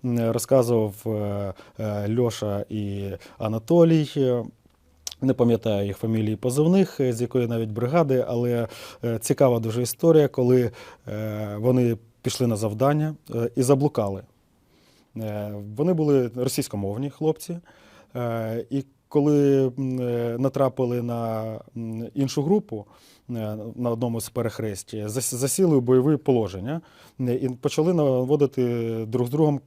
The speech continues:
е, контакт. Е, і з тієї сторони, м, спитали: «Ребята, що ви тут робите?» «А ми йдемо на позиції». Е, «А куди йдете?» «Та от туди, туди».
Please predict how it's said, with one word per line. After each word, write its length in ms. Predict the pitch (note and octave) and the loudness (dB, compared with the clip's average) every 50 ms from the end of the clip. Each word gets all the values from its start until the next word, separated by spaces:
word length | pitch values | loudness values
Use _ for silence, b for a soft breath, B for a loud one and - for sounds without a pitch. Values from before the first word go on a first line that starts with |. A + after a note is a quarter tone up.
| - - | -6 -6
е, 340 | C3 A#2+ A#2 A#2 A2+ A2 G#2+ - | -4 -4 -4 -4 -4 -4 -2 -2
контакт. 420 | C#3+ B2 - A2 F#2+ F2+ - - _ - | -2 -2 -2 -4 -4 -6 -8 -14 _ -12
Е, 180 | G#2+ G2 - - b b b b b b b b b B2 A#2 A#2 A#2 - - | -12 -12 -12 -14 b b b b b b b b b -6 -6 -4 -4 -4 -2
і 60 | C#3+ | -2
з 120 | - - | -2 -2
тієї 280 | - - F#3+ F#3+ F#3 E3+ | 0 2 4 4 4 4
сторони, 440 | E3 - D#3+ D3+ D3 C#3+ C#3+ C3+ B2+ | 4 4 6 6 6 6 4 4 4
м, 400 | A#2+ B2 A#2 A#2 A2+ A2+ A2 G#2 | 2 0 -2 -2 -4 -6 -8 -10
спитали: 580 | - - - C#3 B2 C#3 C3 A#2+ A2+ G#2+ G#2 G#2 | -10 -6 -4 0 2 4 4 4 2 0 -2 -4
«Ребята, 640 | C3 C#3 D#3 E3+ E3 - - A#2+ A2 G2+ G2 G2 - - _ - | 0 2 4 4 4 4 2 -2 -4 -4 -4 -8 -10 -14 _ -8
що 200 | - - E3+ E3+ | 0 4 4 4
ви 100 | E3+ E3+ | 4 4
тут 220 | - D#3 C3+ B2+ | 2 2 4 4
робите?» 300 | C#3 B2+ A2+ G#2+ - C3 | 6 6 4 4 2 0
«А 40 | D3 | 0
ми 160 | G3 A#3 B3+ | 0 0 0
йдемо 200 | A3 A#3+ A#3+ A#3+ | 0 2 2 2
на 100 | A#3+ A#3 | 2 2
позиції». 640 | A#3 B3 A3 G#3+ B3+ B3+ G3+ - - C3+ A2+ G2+ - - b b b b b b b b b _ _ _ _ - A2+ | 2 2 2 2 2 2 0 -2 -4 -8 -8 -10 -10 -16 b b b b b b b b b _ _ _ _ -12 -8
Е, 380 | A2+ A2+ A2+ G#2+ G#2 G#2+ G#2 - | -6 -6 -6 -6 -6 -6 -6 -4
«А 80 | - D3+ | -2 0
куди 280 | - A3 A#3 B3 A3 | 2 6 6 8 8
йдете?» 400 | G#3+ F3 E3+ E3+ D3+ C3 - A#2+ | 6 6 4 4 2 2 0 -6
«Та 160 | A2+ - - G3 | -4 0 2 2
от 240 | A#3 C#4 B3+ - | 4 2 0 -2
туди, 240 | _ _ - A3+ B3 | _ _ 4 4 4
туди». 340 | A#3+ - B3 G#3 A#3+ A3+ | 4 2 2 2 4 4